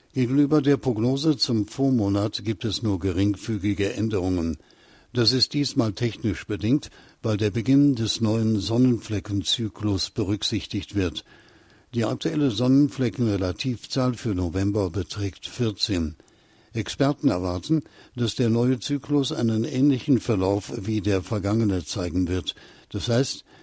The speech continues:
er wird relativ schwach werden, so Hans Deckel im A D D X Radio Kurier. Hier nun die Meldungen.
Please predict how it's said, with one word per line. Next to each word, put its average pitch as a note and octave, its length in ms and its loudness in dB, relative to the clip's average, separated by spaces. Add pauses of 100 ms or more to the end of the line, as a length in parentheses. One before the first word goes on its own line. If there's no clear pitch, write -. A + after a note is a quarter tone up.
(160)
er G#2 160 0
wird A2+ 240 -2
relativ F#2+ 560 -2
schwach G2+ 360 -6
werden, E2+ 400 -2 (300)
so G2 240 -2
Hans F2 320 -2
Deckel C3 400 0
im G2+ 300 0
A F#2 160 -6
D F#2 180 -6
D G2 460 -6
X - 340 -8
Radio F2+ 560 -6
Kurier. E2+ 540 -6 (960)
Hier C#3 160 4
nun B2+ 260 6
die A2 140 0
Meldungen. F2+ 800 0